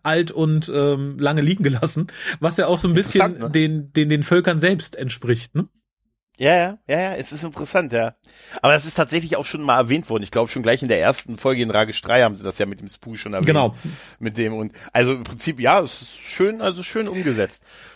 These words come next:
Speaker 2: Was ich auch <laughs> interessant fand, war jetzt diese Besichtigung des Zellentrakts
Speaker 1: Mhm.
Speaker 2: der beiden. Ähm, durch, mit dieser, ich find diese Lampe einfach immer wieder
Speaker 1: <laughs>
Speaker 2: großartig. Das ist das Auge Saurons irgendwie, was <laughs> damit sich, mit sich, also das Ding hat eigentlich null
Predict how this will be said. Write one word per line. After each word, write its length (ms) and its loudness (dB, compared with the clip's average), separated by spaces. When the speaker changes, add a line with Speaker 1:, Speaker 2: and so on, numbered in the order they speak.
Speaker 2:
Was 180 2
ich 160 -12
auch 240 4
<laughs> 440 -6
interessant 120 -2
fand, 180 -2
war 160 6
jetzt 300 0
diese 260 -4
Besichtigung 600 -10
des 180 -10
Zellentrakts 680 4
Speaker 1:
Mhm. 60 -10
Speaker 2:
der 100 -2
beiden. 420 0
Ähm, 320 2
durch, 280 0
mit 140 -10
dieser, 320 2
ich 160 -8
find 160 -12
diese 200 -2
Lampe 320 2
einfach 260 -4
immer 240 -6
wieder 200 4
Speaker 1:
<laughs> 20 -12
Speaker 2:
großartig. 680 -2
Das 200 -10
ist 200 -10
das 40 -10
Auge 340 4
Saurons 680 4
irgendwie, 480 0
was 160 2
<laughs> 240 0
damit 240 -2
sich, 240 -2
mit 180 -6
sich, 180 -8
also 200 2
das 160 2
Ding 220 -2
hat 120 2
eigentlich 380 -2
null 540 2